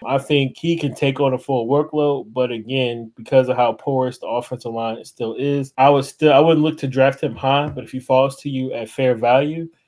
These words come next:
you can put him away and just, and feel confident, but I'm not gonna reach for him because they haven't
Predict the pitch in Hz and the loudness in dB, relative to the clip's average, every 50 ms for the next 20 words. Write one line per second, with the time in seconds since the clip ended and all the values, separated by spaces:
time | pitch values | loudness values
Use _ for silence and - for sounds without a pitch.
0 | _ _ _ _ _ _ _ _ _ _ - 160 165 170 160 143 135 131 113 - | _ _ _ _ _ _ _ _ _ _ -8 -8 -4 -2 0 0 0 -2 -4 -8
1 | _ _ - - 156 143 147 139 131 117 123 131 139 135 131 127 123 117 110 120 | _ _ -6 -4 -4 -2 -2 -2 -2 0 2 4 4 4 2 0 -4 -6 -8 -10
2 | 120 120 120 - 120 110 - 147 139 120 - - 131 127 143 139 - - 110 110 | -12 -12 -10 -12 -14 -8 -4 -4 -4 -4 -4 -4 -2 -2 -2 -2 -4 -8 -12 -12
3 | 110 107 104 - 113 113 123 135 135 131 127 120 123 117 113 104 104 123 139 143 | -12 -12 -10 -8 -6 -4 -2 0 0 0 0 0 -4 -6 -8 -6 -4 -4 -6 -6
4 | - - 127 113 117 117 113 107 104 110 - - 123 113 110 110 110 - - - | -6 -8 -10 -8 -6 -8 -8 -10 -10 -14 -10 -6 -6 -4 -4 -6 -8 -10 -10 -6
5 | 127 127 139 139 131 127 127 113 | 0 2 2 2 2 0 -4 -8